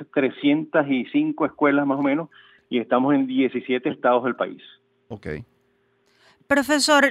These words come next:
Speaker 3: los problemas de comprensión lectora en primaria, bachillerato y ni se diga en la universidad son cada vez más evidentes.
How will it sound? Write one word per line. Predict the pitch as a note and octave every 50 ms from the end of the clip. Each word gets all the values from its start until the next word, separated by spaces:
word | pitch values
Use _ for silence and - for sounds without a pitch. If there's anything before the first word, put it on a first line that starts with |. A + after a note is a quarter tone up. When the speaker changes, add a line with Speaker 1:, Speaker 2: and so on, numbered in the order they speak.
| - -
Speaker 3:
los | - C#4 C#4+ C#4 C#4 C4+ C#4 -
problemas | - - C4+ C4 C4 C4 E4 F#4+
de | G4+
comprensión | G4 F#4 E4 D4+ C#4 B3 - B3 A3+ A#3
lectora | B3 - - _ - - D4+ D4+ D4+ D4+
en | D4+ C#4
primaria, | C#4 B3 A3+ A3+ A3+ A3+ A#3 C4 C4+ C4
bachillerato | A#3+ A3 - - G3+ G3 F#3 F#3 G#3 G3+ A3 -
y | C4
ni | B3
se | A#3 - G3
diga | F#3 F#3 G#3
en | A3
la | B3
universidad | B3+ B3+ B3 A3 G3+ - C4+ A#3+
son | - A3+ G#3+ G#3
cada | G3 - A3+ A3+ A#3 A#3+
vez | A#3 B3+ B3+ A#3+ G3+
más | G#3 F#3+ F#3 G#3
evidentes. | A3+ A3 A3 G3+ F#3 F3+ E3+ D#3+ D#3 C#3+ - C#3+ - -